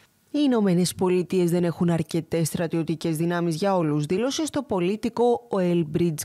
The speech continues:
Colby, αναπληρωτής υπουργός άμυνας του Τραμπ για θέματα στρατηγικής. Και συνέχισε, «Δεν μπορούμε να σπάσουμε το δόρυμα στους Ρώσους στην Ευρώπη όταν γνωρίζουμε ότι οι Κινέζοι και οι Ρώσοι συνεργάζονται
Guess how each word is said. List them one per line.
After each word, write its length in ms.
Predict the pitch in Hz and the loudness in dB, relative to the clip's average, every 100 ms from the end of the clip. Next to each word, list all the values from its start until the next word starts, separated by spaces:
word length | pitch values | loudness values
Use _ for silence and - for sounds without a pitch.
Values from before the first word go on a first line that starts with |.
| - | -4
Colby, 460 | 247 214 151 147 | 0 0 0 0
αναπληρωτής 680 | 151 156 160 165 160 185 170 | 0 0 -2 -2 0 -2 -2
υπουργός 400 | 165 170 170 165 | -2 -2 -2 -2
άμυνας 360 | 185 175 170 170 | -2 -2 -2 -4
του 100 | 175 | -4
Τραμπ 240 | 202 208 | -2 -4
για 160 | 196 175 | -2 -4
θέματα 380 | - 214 226 202 | -2 -2 -2 -4
στρατηγικής. 920 | - 151 165 185 - 190 - - - _ _ _ - - - - _ | -6 -4 -2 -2 -2 -4 -4 -8 -14 _ _ _ -20 -20 -20 -20 _
Και 180 | 233 214 | 4 4
συνέχισε, 840 | - 175 180 220 - 202 - 226 | 4 2 4 2 0 -2 0 0
«Δεν 200 | 180 226 | 0 0
μπορούμε 320 | 285 277 233 | 2 2 2
να 120 | 190 | 2
σπάσουμε 640 | 165 - 180 190 170 170 | 0 -2 0 2 0 0
το 120 | 156 151 | 0 0
δόρυμα 360 | 156 156 156 | 2 0 0
στους 260 | 156 165 156 | -2 -2 0
Ρώσους 420 | 185 170 147 147 | 2 0 -2 -6
στην 160 | - 160 | -4 -4
Ευρώπη 400 | 151 180 156 143 | 0 -2 0 -2
όταν 240 | 139 151 | -2 -2
γνωρίζουμε 560 | 151 151 160 156 160 151 | 0 0 0 0 0 0
ότι 180 | 151 | -2
οι 40 | 151 | -4
Κινέζοι 520 | - 156 185 175 160 | -2 0 0 0 0
και 140 | 165 | -2
οι 40 | 170 | 0
Ρώσοι 420 | 185 180 202 185 - - | 0 0 0 -2 -4 -10
συνεργάζονται 880 | - 302 220 254 285 160 151 147 | -4 0 0 0 0 2 0 0